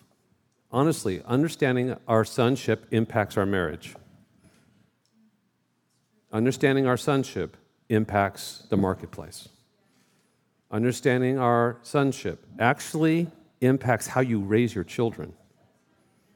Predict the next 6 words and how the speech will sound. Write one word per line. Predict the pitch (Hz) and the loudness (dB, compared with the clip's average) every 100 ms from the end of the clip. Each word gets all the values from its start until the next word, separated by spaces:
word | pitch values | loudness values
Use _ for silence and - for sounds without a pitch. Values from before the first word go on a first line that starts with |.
| _ _ _ _ _ _ _ _ _ _ _ _ _ _ _ - | _ _ _ _ _ _ _ _ _ _ _ _ _ _ _ 0
Understanding | 147 170 156 160 151 143 | 2 2 2 2 4 2
sonship | 127 143 135 - 123 - - | 2 2 2 2 -2 -2 0
actually | 127 135 - 131 131 123 120 113 - _ | 2 2 -2 0 4 4 2 -2 -10 _
impacts | - 123 127 120 104 98 - - - - _ _ _ _ _ _ | 4 4 4 2 0 0 -8 -12 -14 -16 _ _ _ _ _ _
legacy, | 101 101 98 95 - 80 - _ _ _ _ _ _ _ _ _ _ _ _ _ _ - | -2 0 0 -2 -8 -14 -20 _ _ _ _ _ _ _ _ _ _ _ _ _ _ -6
grandchildren, | 104 113 117 - 87 80 76 80 | 2 2 2 -2 -6 -8 -14 -20